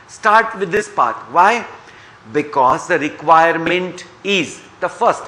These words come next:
stability of the mind is a first requirement. Now, if somebody does not have a stability of the mind, that person cannot select this path at all.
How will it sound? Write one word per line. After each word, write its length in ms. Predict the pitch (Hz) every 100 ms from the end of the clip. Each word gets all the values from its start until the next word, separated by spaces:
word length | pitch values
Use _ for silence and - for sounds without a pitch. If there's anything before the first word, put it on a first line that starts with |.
| - -
stability 720 | - 277 285 349 339 330 330
of 200 | 311 -
the 80 | 254
mind 360 | 208 131 101 - - - - - - - - - - -
is 100 | 202
a 60 | 151
first 460 | - 320 294 -
requirement. 840 | 240 - 220 185 170 151 113 - - - _ _ _ _ - - - - - -
Now, 120 | 254
if 500 | 285 339 - - -
somebody 400 | - 233 262 285
does 200 | 240 214
not 260 | 208 294 -
have 260 | - 208 254
a 60 | -
stability 520 | - 190 254 262 277
of 160 | 240
the 100 | 214
mind, 420 | 185 202 240 190 - - -
that 240 | 247 -
person 360 | 233 226 233 220
cannot 540 | - 196 135 196 226 -
select 340 | 196 190 151
this 160 | 175 -
path 340 | 160 147 -
at 140 | 135 131
all. 220 | 98